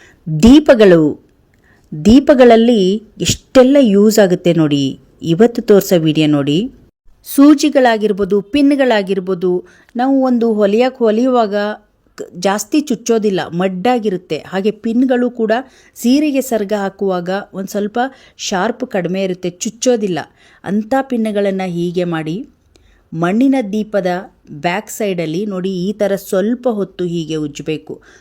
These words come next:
ಅದರಲ್ಲಿರೋ ಮಣ್ಣು ಉದ್ರೋವರೆಗೂ ನಾವು ಈ ಥರ ಚೆನ್ನಾಗಿ ಉದ್-, ಉಜ್ಜಿಬಿಟ್ಟು ನಂತರ ನಾವು ಈ ರೀತಿ ಸೀರೆಗೆ ಪಿನ್ ಹಾಕೊಳ್ಳೋದ್ರಿಂದ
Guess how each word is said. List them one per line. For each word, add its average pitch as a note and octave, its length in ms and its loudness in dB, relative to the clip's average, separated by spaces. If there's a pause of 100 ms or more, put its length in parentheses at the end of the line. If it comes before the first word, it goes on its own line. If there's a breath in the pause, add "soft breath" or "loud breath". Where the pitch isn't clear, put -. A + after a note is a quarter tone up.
(120 soft breath)
ಅದರಲ್ಲಿರೋ F#3 540 -2
ಮಣ್ಣು G3 480 -4
ಉದ್ರೋವರೆಗೂ G#3 840 -2
ನಾವು F#3+ 200 -6
ಈ E3+ 100 -6
ಥರ E3 240 -8
ಚೆನ್ನಾಗಿ F3+ 680 -6 (340 soft breath)
ಉದ್-, F3 280 -2 (380)
ಉಜ್ಜಿಬಿಟ್ಟು G3+ 760 -4 (180)
ನಂತರ A3+ 460 -2
ನಾವು G3 380 -6
ಈ F3 180 -4
ರೀತಿ F3 380 -6
ಸೀರೆಗೆ G3+ 540 -2
ಪಿನ್ F3+ 300 -6
ಹಾಕೊಳ್ಳೋದ್ರಿಂದ D3+ 640 -6